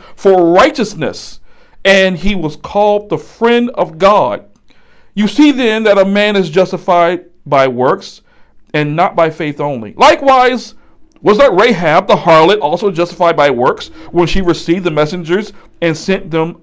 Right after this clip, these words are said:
out another way? For as the body without the spirit is dead, so faith without works is dead also."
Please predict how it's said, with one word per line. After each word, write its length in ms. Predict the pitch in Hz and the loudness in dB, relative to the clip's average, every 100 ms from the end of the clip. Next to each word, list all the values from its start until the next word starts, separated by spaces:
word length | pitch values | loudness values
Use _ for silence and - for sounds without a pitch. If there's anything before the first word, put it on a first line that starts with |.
| - | 0
out 200 | 147 175 | 0 2
another 300 | 160 147 143 | 0 0 0
way? 420 | 120 120 196 277 - _ - - - | 0 0 0 -2 -12 _ -20 -20 -2
For 200 | 262 262 | 0 2
as 300 | 240 240 196 | 2 0 2
the 120 | 208 | 0
body 640 | 160 156 240 320 339 339 | 0 2 4 6 4 2
without 600 | 294 247 - 185 190 190 | 0 -4 -2 0 0 0
the 100 | 175 | -6
spirit 640 | - - - 302 370 320 175 | -6 -10 -2 2 2 2 0
is 140 | 135 | -2
dead, 420 | 120 110 117 - - - | -4 -2 -2 -4 -16 -20
so 260 | - 175 156 | -2 0 0
faith 460 | 165 185 196 208 | -4 -6 -6 -6
without 380 | 185 180 156 - | -4 -2 0 -2
works 300 | 131 147 147 | -4 -6 -8
is 180 | - 127 | -12 -12
dead 480 | - 117 110 107 - - _ - - | -8 -4 -4 -4 -10 -20 _ -10 -2
also." 580 | 113 113 - - - | -2 -4 -10 -16 -16